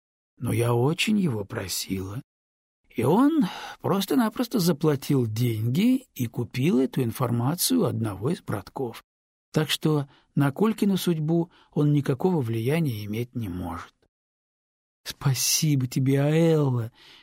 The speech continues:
горячо поблагодарила Люба и поцеловала подругу.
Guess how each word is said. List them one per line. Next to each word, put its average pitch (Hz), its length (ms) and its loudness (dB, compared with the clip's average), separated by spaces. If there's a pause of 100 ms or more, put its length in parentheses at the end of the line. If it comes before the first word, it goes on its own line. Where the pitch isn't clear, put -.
горячо 120 400 2
поблагодарила 117 580 -2
Люба 139 320 2 (200)
и 131 80 0
поцеловала 117 640 0
подругу. 104 500 -8